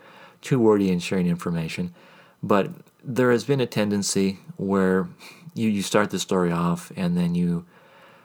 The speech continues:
you have all these flashbacks and you share all this background information. Then, you know, that works. It tells the story. It gets things accomplished. I just didn't know if I wanted to do that.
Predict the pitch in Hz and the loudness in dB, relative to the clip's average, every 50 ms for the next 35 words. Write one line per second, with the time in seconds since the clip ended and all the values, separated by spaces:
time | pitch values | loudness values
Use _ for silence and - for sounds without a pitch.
0 | _ _ _ - - - 98 - - 98 90 92 90 90 92 90 - - - - | _ _ _ -14 -10 -8 -6 -4 -2 -2 0 0 2 2 0 -2 -4 -6 -4 -2
1 | 90 87 87 - - 90 87 87 87 - - 87 85 - - 95 90 92 90 87 | -2 -2 -2 -4 -4 -4 -2 -2 -2 -4 -4 -8 -6 -6 -4 -2 -2 -2 -2 -2
2 | - 90 85 85 87 - 92 87 87 87 - 90 90 87 - 147 165 202 190 165 | -4 -6 -6 -6 -6 -4 -4 -4 -4 -2 -2 -2 -2 -2 -2 -2 0 0 0 0
3 | 139 90 123 131 123 101 117 110 110 110 117 113 - - 98 87 - 95 92 92 | -2 0 0 -2 -2 0 2 2 4 4 4 2 -2 -6 -8 -4 -4 -2 -2 -2
4 | 95 95 - - 98 98 92 90 92 - 87 - 95 87 - - - - - 175 | -2 -4 -4 -2 0 0 2 0 0 -2 -4 -4 -6 -4 -4 -8 -6 -4 -4 -6
5 | - 90 175 - - - 110 110 - - - - - 104 110 107 - - 110 98 | -4 -8 -10 -10 -6 -6 -6 -2 -2 -4 -4 -4 -6 -4 -4 -4 -4 -4 -4 -4
6 | 92 101 98 95 92 - 95 90 87 90 87 87 85 87 85 90 90 92 95 92 | -2 0 -2 -2 -2 -2 -2 -2 0 0 0 -2 -4 -6 -8 -4 -2 -2 -2 0
7 | 82 87 85 87 - | -2 -4 -8 -8 -10